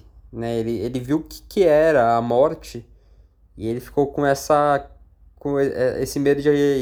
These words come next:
virem querer matar ele por causa disso. Deus então vira pra ele e fala, é, "Ninguém vai te matar. É, pode ficar tranquilo. Se alguém matar você, sete pessoas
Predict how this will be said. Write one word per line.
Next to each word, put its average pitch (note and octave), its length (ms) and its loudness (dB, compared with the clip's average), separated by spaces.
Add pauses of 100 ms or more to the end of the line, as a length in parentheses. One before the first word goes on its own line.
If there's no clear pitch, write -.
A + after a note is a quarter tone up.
(140)
virem D3+ 440 -2 (840)
querer C#3+ 220 -2
matar C#3+ 340 0
ele D3 140 -2
por D3 120 -14
causa C#3+ 200 -2
disso. A#2 340 -10 (2000)
Deus C3 240 2
então C3+ 460 -4
vira C3 240 -2
pra A#2+ 140 0
ele C#3 180 0
e - 20 -12
fala, G#2+ 560 -2
é, G#2 400 -4
"Ninguém C3 320 -2
vai C#3+ 140 -2
te C3+ 120 -12
matar. A#2 480 -4 (1700)
É, G#2 340 -4
pode C3 240 2
ficar - 160 -2
tranquilo. C#3 540 -6 (800)
Se - 160 -2
alguém B2+ 500 -2 (540)
matar A2+ 300 -2
você, A#2+ 480 -2
sete D#3+ 420 -4
pessoas D3+ 760 -2